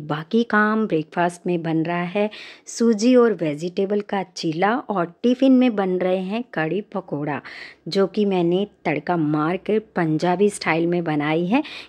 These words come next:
किस किस को इसकी रेसिपी चाहिए कमेंट कीजिएगा, मैं अलग से इसका वीडियो बनाकर अपलोड करूँगी। और आगे का ये वीडियो है कुछ दिनों बाद का मॉर्निंग व्यू,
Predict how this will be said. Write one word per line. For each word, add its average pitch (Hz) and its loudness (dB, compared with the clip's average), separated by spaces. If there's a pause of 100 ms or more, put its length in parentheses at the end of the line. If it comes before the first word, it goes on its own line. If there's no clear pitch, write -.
किस 214 -2
किस 226 -2
को 240 4
इसकी 220 2
रेसिपी 165 -4
चाहिए 208 2
कमेंट 175 -2
कीजिएगा, 202 -2
मैं 175 -4
अलग 196 -2
से 220 0
इसका - -6
वीडियो 165 -4
बनाकर 175 -2 (100)
अपलोड 165 -2
करूँगी। 147 -2 (680)
और 160 2 (200)
आगे 214 4
का 294 0
ये 277 4
वीडियो 233 0
है 214 -2
कुछ 214 -4
दिनों 175 -2 (140)
बाद 170 2 (120)
का 196 0
मॉर्निंग 180 0
व्यू, 202 2